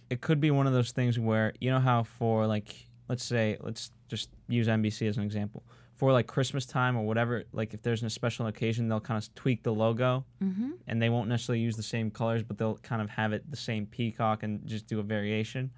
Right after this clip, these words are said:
Speaker 2: Mm-hmm.
Speaker 1: So I think, you know, at least they, they didn't use the same colors, but I don't know. You know what I mean? It could be that they wanted to hold,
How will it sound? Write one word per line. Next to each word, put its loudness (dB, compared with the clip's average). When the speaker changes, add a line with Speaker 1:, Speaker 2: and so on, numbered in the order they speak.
Speaker 2:
Mm-hmm. 0
Speaker 1:
So 0
I 6
think, 2
you 4
know, 6
at 0
least 2
they, 2
they 2
didn't 2
use 2
the -2
same 0
colors, 0
but -2
I 4
don't 6
know. 2
You 0
know 2
what 0
I 0
mean? 0
It -8
could -2
be 0
that -2
they 0
wanted 0
to -2
hold, -2